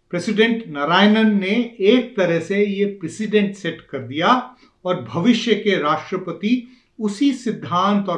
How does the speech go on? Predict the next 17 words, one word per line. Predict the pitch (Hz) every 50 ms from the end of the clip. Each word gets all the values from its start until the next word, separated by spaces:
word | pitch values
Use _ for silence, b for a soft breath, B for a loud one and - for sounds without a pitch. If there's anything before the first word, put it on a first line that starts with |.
| -
प्रक्रिया | - 156 - - - 170 180 185 190 190 190
द्वारा | - 123 131 135 139 151 160 180 196 208 214 B B B B B -
guided | 127 160 170 180 196 196 220 214 -
होंगे | - - 165 170 180 196 240 240 220 -
जब | - 180 190 180 - 156
भी | - - 196 156 120 B B B B B _ _
किसी | 202 196 - 226 214 202 - 226 208
एक | 226 240 247 240 - - -
पार्टी | 170 160 156 - - 190 180
को | - - 202 202 214 208
पूर्ण | 208 - 185 185 196 208 202 202 - -
बहुमत | 143 131 120 147 151 160 180 180 - - _ 123
नहीं | 123 120 131 143 131
मिलेगा। | 123 117 107 107 104 101 - - _ _ _ _ _ _ _ 202
President | 196 202 - 254 214 208 262 269 254 - - - _ _
नारायणन | 156 147 156 165 180 190 196 208 208 202 202 196 185 165
का | - 175 170 196 233 262 - b b